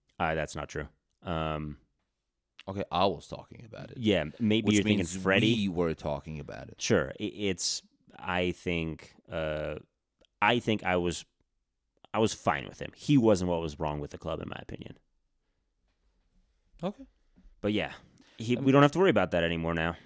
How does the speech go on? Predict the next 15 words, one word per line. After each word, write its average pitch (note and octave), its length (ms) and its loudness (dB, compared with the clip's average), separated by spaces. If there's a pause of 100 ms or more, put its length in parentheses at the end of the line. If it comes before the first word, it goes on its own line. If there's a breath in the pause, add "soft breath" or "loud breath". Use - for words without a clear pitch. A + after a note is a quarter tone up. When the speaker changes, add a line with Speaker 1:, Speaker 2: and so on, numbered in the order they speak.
Speaker 2:
Well, D#3+ 240 -2
different A#2+ 300 -4
question. - 400 -14 (260)
Speaker 1:
Mm-hmm. F2 100 -6
Speaker 2:
I, G2 200 -4
I'm, B2+ 120 0
I'm B2+ 140 -4
kind D#3 280 -4
of C#3+ 100 -6
glad F#2+ 380 0
he's F#2+ 200 -4
not, F#2+ 240 -6
he, F2+ 200 -8
he's E2+ 440 -10 (200)
gone. D#2+ 320 -4